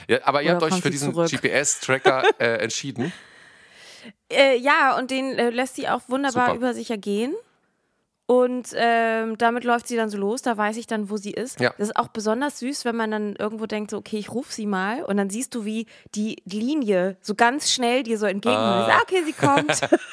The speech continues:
Speaker 1: Ja.
Speaker 2: Also das funktioniert irgendwie schon alles ganz gut. Und gleichzeitig muss ich mich wohl sehr daran gewöhnen, dass ich eine kleine wilde Katze
Speaker 1: Ja.
Speaker 2: hab, die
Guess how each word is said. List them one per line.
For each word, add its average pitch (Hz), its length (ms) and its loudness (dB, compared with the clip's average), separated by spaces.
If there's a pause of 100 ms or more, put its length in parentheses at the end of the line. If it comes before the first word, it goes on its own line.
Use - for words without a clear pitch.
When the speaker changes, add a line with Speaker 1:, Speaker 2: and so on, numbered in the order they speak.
(520)
Speaker 1:
Ja. 107 180 2 (180)
Speaker 2:
Also 254 220 2
das 262 180 -2
funktioniert 285 520 0
irgendwie 247 340 -2
schon 240 160 -6
alles 247 320 -2
ganz 240 260 -8
gut. 269 300 -2 (340)
Und 214 100 -4
gleichzeitig 233 480 -2
muss 220 160 -2
ich 226 100 -2
mich 214 220 -2
wohl 208 140 2
sehr 196 220 0
daran 208 280 -2
gewöhnen, 196 380 -2
dass 196 220 -4
ich 196 160 -8
eine 180 300 -2
kleine 185 460 -2
wilde 190 280 0
Katze 190 300 -6
Speaker 1:
Ja. 175 80 0
Speaker 2:
hab, 190 200 -6
die 175 380 -6